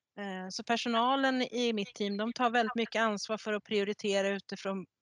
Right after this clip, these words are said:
hur patienten mår och, eh, när, lite hur lång tid man har på sig när man ska vara hos nästa.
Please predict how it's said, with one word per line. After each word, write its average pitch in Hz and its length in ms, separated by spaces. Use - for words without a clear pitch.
hur 254 120
patienten 208 600
mår 190 420
och, 190 220
eh, 180 340
när, 196 640
lite 214 200
hur 226 100
lång 208 200
tid 196 180
man 196 120
har 196 80
på 196 200
sig 196 160
när 185 60
man 185 160
ska 196 180
vara 185 120
hos - 140
nästa. 196 520